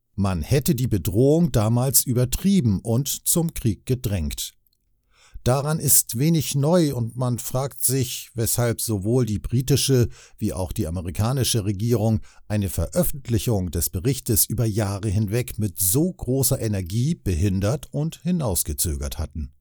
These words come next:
Enthält der sechstausend Seiten Bericht am Ende doch mehr, als in der Presseerklärung des Vorsitzenden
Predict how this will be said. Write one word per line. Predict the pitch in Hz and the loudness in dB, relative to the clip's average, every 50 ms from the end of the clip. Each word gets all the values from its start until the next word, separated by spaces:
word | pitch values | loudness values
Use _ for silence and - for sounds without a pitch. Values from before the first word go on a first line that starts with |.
| _ _ _ _ _ _ _ _ _ _ _ _ _ _ _ _ _ _ _ - | _ _ _ _ _ _ _ _ _ _ _ _ _ _ _ _ _ _ _ -4
Enthält | 135 143 131 - - 160 185 196 - - - - | -2 -2 0 2 4 4 4 4 2 0 0 0
der | 147 131 120 113 | 0 2 2 2
sechstausend | 98 147 147 - - - - 147 143 143 123 - 123 113 104 - | 0 0 2 4 2 4 4 2 2 2 2 2 2 2 2 2
Seiten | 110 110 135 127 - 143 | 0 0 0 -2 -2 -2
Bericht | 107 120 110 92 120 131 127 - - - | 0 0 0 2 0 0 -2 -2 -6 -4
am | - 95 95 - | -4 -4 -4 -4
Ende | - 107 151 156 135 127 95 | -4 -4 -2 -2 -2 -2 -2
doch | 85 80 127 135 131 - - | -2 -2 -2 -2 -4 -6 -6
mehr, | 95 92 92 113 147 180 185 123 - - | -4 -2 -2 0 0 -2 -2 -4 -6 -6
als | - 117 123 120 - - - | -8 -8 -6 -2 -2 -2 0
in | 117 110 104 | 0 -2 -2
der | 107 101 | -2 -4
Presseerklärung | - - - 117 - - - - 110 - - 117 117 120 120 107 113 110 - | -4 -4 -2 0 0 0 0 -2 -4 -6 -4 -4 -2 -2 -2 -2 -2 -2 -2
des | 113 98 - - | -2 -2 -2 -2
Vorsitzenden | - - 117 120 113 107 127 127 - - 131 117 113 113 110 | -2 -2 -2 0 0 0 0 0 0 0 0 2 0 0 -2